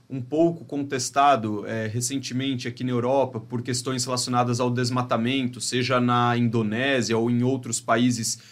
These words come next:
geradores do óleo de palma, é, você vê, por exemplo, o biocombustível proveniente do óleo de palma tendo uma queda no preço de mercado por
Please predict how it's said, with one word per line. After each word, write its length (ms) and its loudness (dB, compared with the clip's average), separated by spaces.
geradores 640 2
do 120 0
óleo 180 2
de 100 -12
palma, 460 2
é, 340 2
você 280 -2
vê, 240 2
por 200 -2
exemplo, 420 -2
o 40 0
biocombustível 840 -4
proveniente 580 -4
do 100 -2
óleo 160 2
de 100 -10
palma 400 0
tendo 240 -2
uma 220 -2
queda 320 2
no 100 2
preço 260 -4
de 120 -10
mercado 480 2
por 400 2